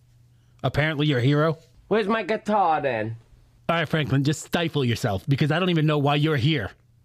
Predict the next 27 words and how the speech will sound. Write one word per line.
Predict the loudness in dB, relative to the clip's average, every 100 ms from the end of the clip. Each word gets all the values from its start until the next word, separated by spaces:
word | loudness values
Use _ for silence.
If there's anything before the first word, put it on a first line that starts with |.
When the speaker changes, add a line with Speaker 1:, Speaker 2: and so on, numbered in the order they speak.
| _ _
Speaker 1:
I, | -2 -2 -4 0
you | 2 2
didn't | 2
bring | 0 0
a | 0
guitar. | 0 0 0 0
I | 0
didn't | 0 2
see | 2
one. | 2 0 -4 _ _ _ _ _ _ _ _ _ _ _ _ _ _ _ _ _
Just, | -4 -4 -6 _ -10 -4
I | -2
don't | -2
know | -2
why | 0 2
you're | 2
here. | 2 2
He's | 2 2 2
useless, | 0 0 -2 -2 -10 _ -2
and | 2
you're | 2 2 -2 -4 _ _ -20 -20 -20 _ _ _ _ -6
as | -2 -2 0
useless, | 0 0 -2 0
I |
guess. | -2 -2 -4 _ _ _ _ _ _ _ _ _ _
Now, | -4 -2
Potato, | 0 0 0 -2